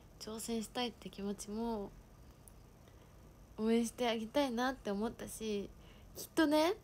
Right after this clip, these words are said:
やっと家のローン返せたんだと思うんですよ。そう、私ちょっと前にアイリス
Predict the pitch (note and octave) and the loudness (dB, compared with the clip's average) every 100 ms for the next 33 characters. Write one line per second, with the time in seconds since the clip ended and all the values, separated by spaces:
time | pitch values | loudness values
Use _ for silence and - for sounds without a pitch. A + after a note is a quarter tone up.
0 | - - - - - - - - - - | -14 -20 -20 -20 -20 -20 -20 -20 -20 -20
1 | - - B3+ C#4+ - - E4 C4+ C#4+ D4 | -20 -6 2 2 2 4 4 6 4 4
2 | D4 D4+ A#3 C4 D4 D4 C4+ G#3+ G3 F#3 | 4 4 2 0 0 -2 -2 -2 -2 -4
3 | F#3+ F#3+ F#3 G3 - - - - - - | -4 -4 -4 -8 -10 -12 -12 -20 -20 -20
4 | - - - A3 G#3 A3+ A3 - C4+ D#4+ | -20 -20 -8 -2 0 0 -4 -4 -2 2
5 | D#4+ E4+ B3 A3 B3+ D#4 D4+ | 4 6 4 2 2 2 0